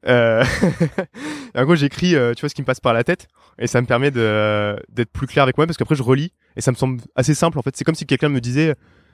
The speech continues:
ouais, je sais pas si je dois faire ça ou ça, et quand il me le dit, ça me semble tellement évident, je lui dis, bah, c'est évident, c'est ça.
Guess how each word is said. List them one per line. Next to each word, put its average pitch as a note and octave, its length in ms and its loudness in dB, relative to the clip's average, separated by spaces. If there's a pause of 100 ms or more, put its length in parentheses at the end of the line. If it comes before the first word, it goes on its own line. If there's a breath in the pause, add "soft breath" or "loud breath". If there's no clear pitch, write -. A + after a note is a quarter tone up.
(180 soft breath)
ouais, D3 180 4
je - 60 -4
sais C#3+ 60 -2
pas D3 100 2
si D3 100 -6
je - 20 -4
dois B2 80 2
faire B2 140 -2
ça C3+ 120 2
ou C3 60 2
ça, E3+ 340 0
et B2 100 0
quand C#3+ 120 2
il C#3+ 80 4
me C#3 40 0
le C3+ 80 4
dit, D3 100 -4
ça D3+ 120 -2
me B2 40 -2
semble A#2+ 160 -4
tellement C#3 200 2
évident, C3+ 280 2
je C3 40 -6
lui A2+ 60 -8
dis, A2 80 -4
bah, G#2+ 80 -2
c'est A2 140 -4
évident, B2+ 160 -4
c'est C3 120 -4
ça. D3+ 200 -2